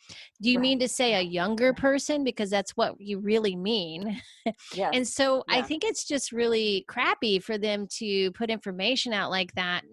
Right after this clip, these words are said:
Speaker 1: to mislead people and to bring them into a fear mode. Um, because, you know, that is, that is, I mean, that's just how it works, you know, it's, it's,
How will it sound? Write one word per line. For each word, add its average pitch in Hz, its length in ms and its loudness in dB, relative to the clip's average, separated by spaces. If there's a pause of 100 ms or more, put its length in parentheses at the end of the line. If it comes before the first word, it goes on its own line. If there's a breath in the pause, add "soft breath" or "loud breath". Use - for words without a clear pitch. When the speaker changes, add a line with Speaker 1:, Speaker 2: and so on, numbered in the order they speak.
(120)
Speaker 1:
to 214 100 -6
mislead 208 560 -2
people 185 540 0
and 185 180 -6
to 185 120 -4
bring 196 220 -8
them 190 140 -6
into 185 260 -6
a 170 80 -6
fear 262 440 -2
mode. 196 480 -2 (600 loud breath)
Um, 185 500 2 (360)
because, 233 480 -2
you 254 120 -4
know, 214 300 0
that 240 200 -2
is, 269 240 -4
that 226 180 -6
is, 269 200 -6 (960)
I - 40 -18
mean, 254 60 -4
that's 277 160 -2
just 330 180 -4
how 254 220 2
it 156 140 0
works, 214 560 0
you 226 80 -2
know, 208 220 0
it's, 220 300 -4
it's, - 340 -8